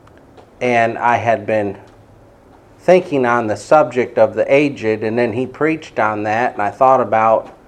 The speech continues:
you know, with, with some of the widows, and,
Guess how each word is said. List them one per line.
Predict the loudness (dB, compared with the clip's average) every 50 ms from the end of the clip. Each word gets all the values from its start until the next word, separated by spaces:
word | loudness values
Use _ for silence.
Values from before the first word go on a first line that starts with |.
| _ _ -20 -20 -20 -20 _ -20 -20 _ _ _ -4
you | 0
know, | 2 4 4 4 4
with, | 2 0 -2 -2 -4 -10 -20 -20 -20 -20 -20 -20 _ -16 -10
with | -8 -8 -8 -6
some | -2 -2 0 0 0
of | 0 -2
the | -2 -2
widows, | 0 2 2 4 6 6 6 6 6 4 2 0 -2 -4 -6
and, | -6 -6 -6 -6 -8 -12